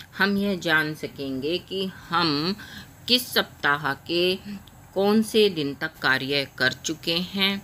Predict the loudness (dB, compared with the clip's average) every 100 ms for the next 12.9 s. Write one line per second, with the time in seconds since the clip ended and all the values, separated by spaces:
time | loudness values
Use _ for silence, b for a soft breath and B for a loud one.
0 | B B B B -20 -20 -2 -2 0 0
1 | 0 4 4 4 2 0 0 0 0 0
2 | 2 0 -2 -2 -6 -2 2 2 2 -2
3 | -4 -2 2 2 -2 -4 -2 0 2 2
4 | 0 B B B B -4 0 4 6 6
5 | 4 2 2 2 -2 -6 -20 -18 -4 0
6 | 2 2 2 2 0 2 2 2 0 -2
7 | -2 0 0 0 0 0 0 -2 0 2
8 | 2 0 0 0 2 0 0 -2 -2 -2
9 | -4 B B B -2 2 2 2 2 0
10 | 2 0 0 -2 -4 -2 -2 0 -2 -2
11 | -4 -4 -4 -4 -4 0 4 2 B B
12 | B 0 0 0 -6 -4 -2 0